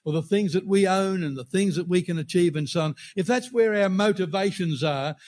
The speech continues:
if that's where our aspirations are, well, the Bible says we'll lose it. Of course.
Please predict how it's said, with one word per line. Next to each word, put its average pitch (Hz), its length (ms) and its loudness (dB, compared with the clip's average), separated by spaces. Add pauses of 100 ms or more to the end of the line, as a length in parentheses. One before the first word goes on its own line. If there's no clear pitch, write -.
(120)
if 180 120 0
that's 233 260 -2
where 226 180 4
our 202 120 4
aspirations 185 880 0
are, 143 240 -2 (280)
well, 175 320 2 (140)
the 156 80 -4
Bible 180 280 2
says 170 360 0
we'll 151 260 2
lose 135 240 0
it. 113 100 -12 (680)
Of 220 100 -10
course. 294 440 -10